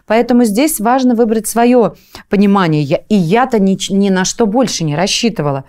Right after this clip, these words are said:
Конечно, я точно так же реагирую. Если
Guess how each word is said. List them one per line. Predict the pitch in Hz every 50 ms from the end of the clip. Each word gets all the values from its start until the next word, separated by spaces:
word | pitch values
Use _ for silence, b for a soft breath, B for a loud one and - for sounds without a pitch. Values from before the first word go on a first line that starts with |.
| b _
Конечно, | - 190 196 190 202 240 285 - - 196 156 -
я | 160 156 202 170
точно | - - 190 196 - - - 175 165
так | - - 202 190 208 233 226
же | 220 - 247
реагирую. | 214 240 254 262 254 214 254 262 285 277 247 190 147 139 135 B B B B -
Если | 151 180 214 208 - - 196 202 190 165